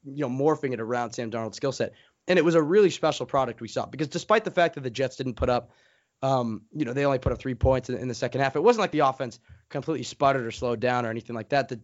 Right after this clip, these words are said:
the offense was still attacking and putting themselves in great positions. They had that great long drive.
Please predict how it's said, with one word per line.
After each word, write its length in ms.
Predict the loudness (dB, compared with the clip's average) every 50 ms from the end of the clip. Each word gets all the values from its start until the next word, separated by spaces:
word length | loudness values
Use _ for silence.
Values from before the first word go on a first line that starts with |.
| _
the 220 | -6 -4 -4 -4 -2 2
offense 320 | 4 4 4 2 0 -4
was 80 | -6 -6
still 180 | 0 2 2
attacking 500 | 2 2 2 2 2 2 0 -4 -8 -8 -10 _ _ _ _ _ -10
and 100 | -8 -2
putting 200 | 0 0 0 0
themselves 340 | -2 -2 -2 -2 -2 -2 -4
in 60 | -4
great 160 | -4 -4 -4
positions. 340 | -4 -4 -4 -4 -4 -2 -2
They 60 | -2
had 100 | -2 -2
that 100 | -4 -4
great 200 | -2 -2 -2 -2
long 180 | -2 -4 -4 -2
drive. 300 | 0 0 2 0 0